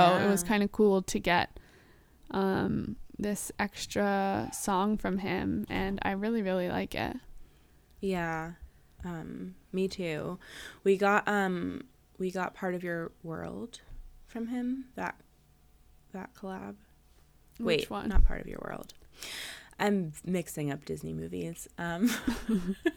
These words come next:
Speaker 2: that's Little Mermaid. <laughs> Um, the song he did with that girl for that Disney movie that I
Speaker 1: Oh,
Speaker 2: cannot think of the name
Speaker 1: A
Speaker 2: of
Speaker 1: Whole
Speaker 2: right
Speaker 1: New
Speaker 2: now.
Speaker 1: World.
Speaker 2: Thank you. <laughs>
Speaker 1: Yeah.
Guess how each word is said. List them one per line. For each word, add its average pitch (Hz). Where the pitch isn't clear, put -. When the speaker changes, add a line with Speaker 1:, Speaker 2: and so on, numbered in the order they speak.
Speaker 2:
that's -
Little 196
Mermaid. -
<laughs> 220
Um, 233
the 247
song 240
he 254
did 247
with 220
that 202
girl 202
for 196
that 185
Disney 202
movie 254
that 196
I 185
Speaker 1:
Oh, 226
Speaker 2:
cannot -
think 190
of 175
the 165
name 165
Speaker 1:
A 220
Speaker 2:
of 226
Speaker 1:
Whole 226
Speaker 2:
right 226
Speaker 1:
New 214
Speaker 2:
now. 190
Speaker 1:
World. 185
Speaker 2:
Thank 214
you. 254
<laughs> -
Speaker 1:
Yeah. 196